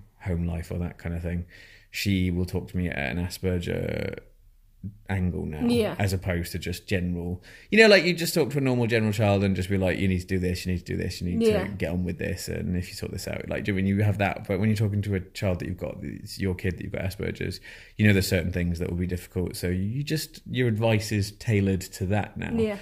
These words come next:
Speaker 1: Whereas obviously previous to that, she was saying things that I knew I couldn't do, and you just, I used to just agree and just be like, "Yeah, sure, I'll do that,"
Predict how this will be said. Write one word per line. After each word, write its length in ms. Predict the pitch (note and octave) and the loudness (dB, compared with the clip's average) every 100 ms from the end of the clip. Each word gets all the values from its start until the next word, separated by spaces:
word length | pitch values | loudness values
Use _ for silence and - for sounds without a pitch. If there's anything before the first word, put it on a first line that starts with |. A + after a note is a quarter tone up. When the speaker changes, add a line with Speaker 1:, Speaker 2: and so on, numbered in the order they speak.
| - - | -14 0
Speaker 1:
Whereas 220 | B2 A#2+ | 4 6
obviously 240 | B2+ G#2+ A#2 | 6 4 -2
previous 560 | - C3+ B2 A2+ A2+ | 2 4 4 4 0
to 140 | - A2+ | 0 2
that, 420 | G#2+ G#2 - - - - - - | 4 4 2 -6 -20 -20 -20 -8
she 160 | - | 2
was 160 | A2+ A2 | 4 6
saying 300 | A#2 G#2 G2+ | 8 8 6
things 340 | G#2 G2+ G2 | 4 4 4
that 320 | G2+ F#2+ - - | 4 2 0 0
I 460 | G#2+ G#2 G2+ G2+ F#2+ | 2 6 6 4 4
knew 180 | G2+ G2 | 4 2
I 60 | |
couldn't 360 | G2 G#2+ F#2 D2 | 2 0 0 0
do, 500 | B2 B2 A#2+ A2+ A2 - | 6 6 8 6 2 2
and 480 | G2 G2+ G2 G2 - - - - - | 2 4 4 2 0 -10 -14 -20 -6
you 220 | A#2+ A2 | 0 2
just, 540 | G2+ A2+ G#2+ - - - - - - | 4 2 2 -4 -10 -14 -16 -20 -12
I 80 | - | 0
used 160 | A2 G#2 | 2 2
to 60 | G#2 | 2
just 200 | G#2+ G#2+ | 0 4
agree 640 | G2+ G#2 G#2 G#2+ G2+ F#2 - | 2 4 6 6 6 2 0
and 120 | G2 F#2+ | 0 0
just 100 | F#2+ | 0
be 80 | |
like, 100 | F#2+ | -2
"Yeah, 160 | F2 F#2 | 0 0
sure, 200 | F2+ F#2+ | 0 0
I'll 80 | F#2 | -2
do 220 | F2+ F#2+ | 0 0
that," 260 | F2+ F2+ | 0 -2